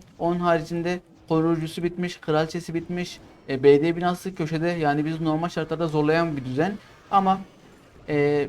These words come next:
çok fark etmiyor. Dediğim gibi bu ordu gerçekten geniş düzenlerde ve rakibinizin cehennem kulesi tekli ise çok rahat bir şekilde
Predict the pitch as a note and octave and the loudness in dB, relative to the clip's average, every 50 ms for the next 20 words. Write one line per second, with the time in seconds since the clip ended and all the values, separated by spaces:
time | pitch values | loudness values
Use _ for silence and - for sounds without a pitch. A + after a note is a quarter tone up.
0 | C#3+ - - - - G#3+ G#3 G#3+ G3 F#3 F#3 F#3+ G3+ G3 - E3 D3+ D3+ D#3+ E3 | -6 -12 -10 0 0 0 2 2 2 0 0 0 -2 -4 -2 -2 -2 0 0 -2
1 | F3+ F3 D#3 D3 C#3+ D3+ D3 F3+ F#3 E3+ D#3+ D3+ D#3 D3+ E3+ F3 E3+ - D#3+ - | -2 -2 -2 -2 -2 -2 0 2 4 4 4 2 0 0 0 -2 -2 -4 -6 -4
2 | D#3+ D3+ D3 D3+ E3 F3+ - - D#3 D3+ D3+ D3 D3 D3 C#3+ D#3 D#3+ D#3+ D#3 D3 | -4 -2 -2 -2 -2 -4 -6 -6 -4 -2 0 2 2 2 2 2 2 2 2 0
3 | D3 - - D3 D3+ D3+ D#3 E3+ D3+ D3 C#3 D3 D3+ D3+ D#3+ D#3+ D#3+ D3+ D3 - | 0 -2 -2 0 0 0 0 -2 -4 -2 -2 0 0 0 0 -2 -2 -4 -4 -4
4 | C3+ B2 A#2 - A#2+ - - D3 C#3+ G3 F#3 C#3+ C#3+ - E3 E3 F3 - - - | -4 -4 -4 -8 -6 -2 -2 -2 0 -2 -4 -4 -4 -2 -2 -4 -4 -6 -12 -20
5 | - - - - G3+ F3 - E3+ D3+ C#3+ C#3+ - - D3 C#3 C#3+ C#3+ D#3 F#3 F#3+ | -20 -20 -4 -2 -2 -2 2 0 0 0 0 -2 -4 -4 -4 -4 -4 -4 -4 -4